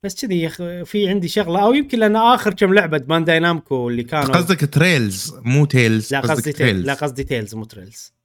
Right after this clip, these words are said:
Speaker 2: تيلز؟
Speaker 1: إي، تيلز.
Speaker 2: آه، أوكي. تيلز أوف أرا-، ما أرايزز.
Speaker 1: إي، تيلز أوف أرايز ما
Speaker 2: هذه؟
Speaker 1: أرايز كذي يعني.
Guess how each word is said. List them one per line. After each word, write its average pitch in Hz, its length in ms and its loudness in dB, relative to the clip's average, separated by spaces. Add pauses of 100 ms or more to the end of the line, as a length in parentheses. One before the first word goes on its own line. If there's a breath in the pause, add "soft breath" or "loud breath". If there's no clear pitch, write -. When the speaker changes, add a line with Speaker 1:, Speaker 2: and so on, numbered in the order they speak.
(500)
Speaker 2:
تيلز؟ 240 560 0
Speaker 1:
إي، 151 120 -2
تيلز. - 420 -10 (580)
Speaker 2:
آه، 123 380 0
أوكي. 98 320 -18 (200)
تيلز 123 360 -2
أوف 110 140 -6
أرا-، 113 300 -6
ما 113 280 -6
أرايزز. 113 420 -4
Speaker 1:
إي، 233 260 -2
تيلز 180 240 0
أوف 165 80 -6
أرايز 147 320 0
ما 110 100 -2
Speaker 2:
هذه؟ 135 120 0
Speaker 1:
أرايز 117 180 -4
كذي 107 260 -12
يعني. 104 380 -18